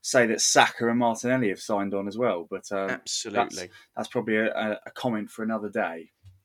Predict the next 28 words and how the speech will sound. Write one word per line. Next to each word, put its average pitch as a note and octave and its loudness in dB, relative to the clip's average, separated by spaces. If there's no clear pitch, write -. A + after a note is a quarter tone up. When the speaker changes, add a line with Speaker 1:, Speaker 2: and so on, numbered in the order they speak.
Speaker 2:
Absolutely. G2+ -6
No, B2 2
his F#3 -2
face A2+ 0
at G#2 -6
the G#2+ -2
end G2+ -4
of F#2 -10
the G2+ -6
game F#2 -4
was F#2+ -12
just - -12
amazing. F#2+ -6
He F#2+ -6
was G#2+ -8
sort A2 -4
of - 0
overcome A2 -2
with G2 -8
emotion. G2 -8
The A2+ -12
song A#2 -4
for A#2 -10
him, A2 -2
the B2 -16
strike, A2 0
everything. G2+ -2
Um, G#2 0